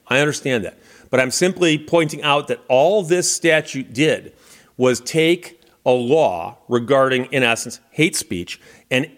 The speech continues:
add a few more classes to it. And so instead of just being, uh, based on religion, color, skin color, uh, race, and things of that nature, now they've added in these other classes, including transgendered people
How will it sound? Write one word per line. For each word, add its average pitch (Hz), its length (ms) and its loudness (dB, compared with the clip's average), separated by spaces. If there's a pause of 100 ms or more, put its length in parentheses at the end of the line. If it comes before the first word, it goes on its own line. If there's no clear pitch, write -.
add 143 680 0
a 120 100 -4
few 160 200 0
more 143 160 2
classes 160 680 -4
to 90 260 -8
it. - 180 -20 (360)
And 117 180 -2
so 123 340 2
instead 151 340 0
of 139 100 -4
just 123 540 -2
being, 143 640 0 (400)
uh, 113 180 2
based 131 400 0
on 123 140 0
religion, 113 640 0
color, 110 460 -2
skin 113 280 -4
color, 104 300 -2 (320)
uh, 104 240 2
race, 117 340 0
and 107 80 -6
things 123 260 -2
of 110 60 -4
that 151 140 2
nature, 117 340 -6
now 120 260 2
they've 127 260 -2
added 113 400 -2
in 117 400 0 (320)
these 113 180 0
other 127 400 0 (320)
classes, 131 540 -2
including 104 480 -4 (340)
transgendered 95 600 -2
people - 320 -2